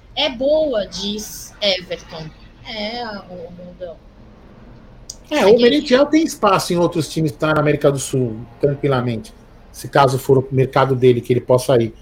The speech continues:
Speaker 2: Ele tem espaço pra isso. Não, não é um jogador ruim, entendeu? Talvez aqui no, a no, o nosso anseio é maior e também a gente tem, a gente tem uma, uma, uma, uma,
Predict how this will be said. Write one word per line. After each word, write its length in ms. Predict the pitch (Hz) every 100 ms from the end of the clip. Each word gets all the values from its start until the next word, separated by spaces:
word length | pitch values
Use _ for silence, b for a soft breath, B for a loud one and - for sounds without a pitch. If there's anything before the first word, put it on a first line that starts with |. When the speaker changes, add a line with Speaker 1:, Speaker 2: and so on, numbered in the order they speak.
| b b b -
Speaker 2:
Ele 160 | 170 254
tem 240 | 233 233
espaço 460 | 147 - 123 117 -
pra 160 | 123
isso. 260 | 113 107 139
Não, 140 | 175
não 200 | 220 165
é 40 | 180
um 100 | 175
jogador 380 | 170 156 147 135
ruim, 240 | 143 139
entendeu? 500 | 117 104 117 123 165 - _ _ _ _ -
Talvez 260 | 127 156
aqui 220 | 185 - 190
no, 80 |
a 160 | 190 160
no, 160 | 160 156
o 40 |
nosso 300 | 156 180 -
anseio 280 | 165 - 175
é 40 |
maior 300 | 214 185 190
e 100 | 254
também 260 | 226 208 214
a 20 |
gente 120 | 220
tem, 220 | 247 233 - b b -
a 80 | 147
gente 140 | 190
tem 100 | 220
uma, 120 | 208
uma, 460 | 151 156 175 165 156
uma, 340 | 156 151 147
uma, 520 | 143 151 143 131 123